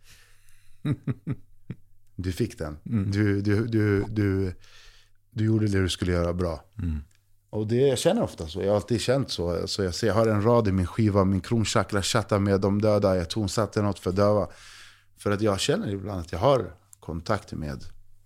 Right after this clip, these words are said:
Speaker 2: med, alltså, andevärlden. Och jag känner, utan att ta någon, någon, eh, någon substans eller någonting, utan bara rent i mig själv. Jag,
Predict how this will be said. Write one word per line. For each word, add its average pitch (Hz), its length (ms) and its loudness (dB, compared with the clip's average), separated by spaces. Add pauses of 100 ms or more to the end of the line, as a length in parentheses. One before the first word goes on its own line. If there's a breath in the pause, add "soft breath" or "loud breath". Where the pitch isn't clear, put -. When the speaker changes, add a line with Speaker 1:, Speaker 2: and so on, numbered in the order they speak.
(160)
Speaker 2:
med, 80 640 -4 (100)
alltså, - 200 -4
andevärlden. 87 680 0
Och 80 120 -4
jag 80 100 -4
känner, 98 280 -6
utan 104 360 -2
att - 280 -12 (360 loud breath)
ta 80 140 -4
någon, 76 340 -4 (280)
någon, 78 340 -4
eh, 76 60 -8 (500)
någon 85 200 -6
substans 87 640 -4
eller 87 100 -4
någonting, 87 260 -6
utan 85 300 -6
bara 92 280 2
rent 92 380 -2
i 87 40 -2
mig 78 160 -4
själv. 131 300 -4
Jag, 98 180 -4